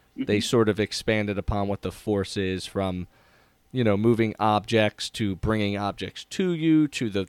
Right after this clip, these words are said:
Speaker 1: to the jump in Empire Strikes Back. You know, there's, they sort of built upon each sort of thing, to Jedi mind tricks, to mind probing like Kylo Ren does, uh, all the way to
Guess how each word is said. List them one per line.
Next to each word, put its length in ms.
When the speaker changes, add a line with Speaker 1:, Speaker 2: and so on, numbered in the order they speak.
Speaker 1:
to 180
the 120
jump 560
in 160
Empire 400
Strikes 340
Back. 460
You 80
know, 120
there's, 220
they 100
sort 240
of 180
built 300
upon 480
each 340
sort 220
of 60
thing, 420
to 240
Jedi 340
mind 340
tricks, 480
to 200
mind 400
probing 560
like 180
Kylo 340
Ren 300
does, 560
uh, 320
all 180
the 80
way 320
to 720